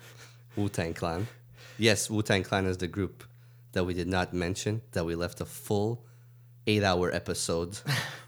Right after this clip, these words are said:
Speaker 2: <laughs> about.
Speaker 1: No, we're gonna keep the same format. We're gonna do
Speaker 2: Yeah.
Speaker 1: ten, ten albums made by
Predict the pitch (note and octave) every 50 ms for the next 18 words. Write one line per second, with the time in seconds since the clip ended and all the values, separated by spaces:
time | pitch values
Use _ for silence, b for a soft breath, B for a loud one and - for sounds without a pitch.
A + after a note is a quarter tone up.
0 | B B B B B B B B B B B B B - - - - - - -
1 | F2 E2 F2+ F#2 F#2 A2 - - - - - - - B B B B B B B
2 | B B B B - D#3 C#3 C3+ C3+ C#3 D#3+ D#3+ D#3+ D#3+ F3 D#3 D#3 D#3 D#3 D#3+
3 | D3 C#3 - D3 C#3 C3+ C3+ C3+ C#3 C#3+ D3 C#3+ G#2+ - - - E3+ D#3+ D3+ D3+
4 | D3 C#3+ - - - - E3+ E3 D3+ D3 D3 C#3+ C#3 - - - - - - -
5 | - - - - - - D#3 D3 C#3 C#3 C3+ C3 B2+ B2 A#2+ - - - - -
6 | - - - - - - - - - B B B B B B B B B B B
7 | - - - D3+ C#3 C3+ C3 B2+ B2+ B2 C3 B2+ B2 B2 B2 B2+ B2 B2+ B2+